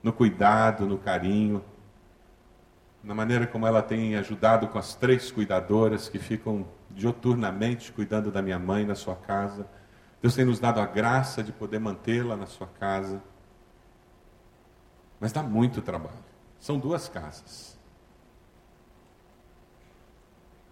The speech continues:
É por isso que ela passou a chamar Ede de mãe. Ela fez uma transferência.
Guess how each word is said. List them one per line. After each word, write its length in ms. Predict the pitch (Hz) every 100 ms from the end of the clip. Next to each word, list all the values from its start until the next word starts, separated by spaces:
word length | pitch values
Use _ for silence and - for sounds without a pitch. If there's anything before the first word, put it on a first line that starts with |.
| - -
É 60 |
por 180 | 101 135
isso 180 | 139 147
que 300 | 139 156 147
ela 320 | 139 135 127
passou 380 | - 120 - 131
a 20 |
chamar 380 | 131 113 104 101
Ede 220 | 101 101
de 120 | 95
mãe. 240 | 92 82 76 - - - - - - _ _ _ - _ - -
Ela 140 | 95
fez 240 | - 107 98
uma 140 | 98
transferência. 760 | - 95 - 92 76 - -